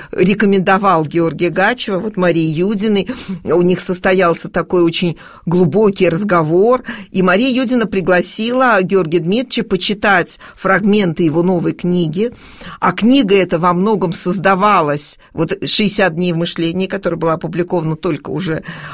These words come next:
в, эм, две тысячи шестом году.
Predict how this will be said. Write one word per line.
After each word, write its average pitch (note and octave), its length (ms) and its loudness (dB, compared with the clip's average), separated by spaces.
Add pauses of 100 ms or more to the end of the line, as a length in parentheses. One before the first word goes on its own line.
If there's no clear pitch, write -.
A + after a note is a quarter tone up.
в, D#3+ 460 2 (260)
эм, D3 720 0 (460)
две E3 160 0
тысячи E3+ 280 -2
шестом E3 480 -2
году. E3+ 500 -2